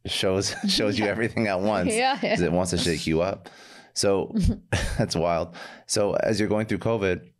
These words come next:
Speaker 1: um, you're solidifying what your future is going to look like. And all these compounding stressors,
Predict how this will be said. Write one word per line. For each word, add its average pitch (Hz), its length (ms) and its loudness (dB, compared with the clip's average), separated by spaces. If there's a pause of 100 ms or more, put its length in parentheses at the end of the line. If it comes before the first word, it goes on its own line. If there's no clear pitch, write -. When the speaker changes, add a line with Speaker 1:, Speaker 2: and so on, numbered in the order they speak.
(920)
Speaker 1:
um, 85 400 0 (360)
you're 95 340 -2
solidifying 90 800 0
what 85 140 0
your 85 120 0
future 85 380 -2
is 76 120 -2
going 82 200 -2
to 78 80 -2
look 73 240 -2
like. - 400 -4 (180)
And 71 360 -2
all 90 200 2
these 85 280 2
compounding 76 1000 -2 (180)
stressors, 71 800 -2